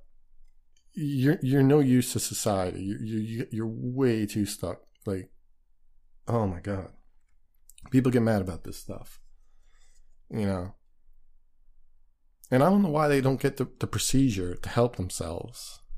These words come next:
You know, I believe, like, when Obama did the healthcare, Obamacare, it was part of a pre-existing condition. Like, you can get the procedure done now. It's considered a pre-existing condition. Insurance companies will cover getting the stick removed out of your ass,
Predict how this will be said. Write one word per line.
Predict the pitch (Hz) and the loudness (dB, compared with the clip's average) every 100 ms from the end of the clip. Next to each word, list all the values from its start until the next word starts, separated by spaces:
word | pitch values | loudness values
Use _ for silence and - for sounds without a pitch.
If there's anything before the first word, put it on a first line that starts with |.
| - | 0
You | 101 | 0
know, | 98 | 2
I | 101 | 0
believe, | 107 113 143 147 107 - - - | 0 2 4 6 6 4 0 -4
like, | 104 113 | -4 0
when | 104 | 0
Obama | 101 113 117 107 | 4 4 4 0
did | 104 | 0
the | 98 | 0
healthcare, | 110 113 101 95 | 4 6 6 6
Obamacare, | 92 107 120 - 101 92 | 4 2 2 2 0 2
it | 104 | 2
was | 107 104 - - - - | 2 -2 -8 -20 -20 -8
part | - 151 151 | -2 0 2
of | 92 | 0
a | 90 | 4
pre-existing | - 117 110 104 107 104 95 | 4 4 2 -2 -4 -4 -4
condition. | 101 101 113 - 85 - - - - - - - - | -2 0 0 0 -8 -10 -2 2 4 2 -6 -16 -6
Like, | 110 127 | -4 -2
you | |
can | 120 131 | 2 2
get | 117 135 139 | 6 4 4
the | 110 | -2
procedure | - - 131 117 110 | -2 2 4 6 2
done | 101 117 131 | 4 6 6
now. | 101 80 85 - - | 4 0 -4 -8 -6
It's | 101 - | -4 0
considered | 113 - 123 120 | 2 6 8 8
a | 117 | 6
pre-existing | - 123 113 - - 101 | 6 8 8 6 2 -6
condition. | - 110 117 - 104 | -2 0 2 2 2
Insurance | 95 - - 117 104 - | 2 6 8 8 8 0
companies | - 107 113 95 - | -4 0 2 2 0
will | 117 117 | 6 8
cover | - 120 123 110 107 | 8 6 6 4 2
getting | 107 110 110 | 2 4 8
the | - | 8
stick | - 123 - | 8 6 6
removed | 107 107 98 | 6 8 8
out | 104 104 | 6 6
of | |
your | 95 92 | 2 4
ass, | 120 - - - | 8 8 6 2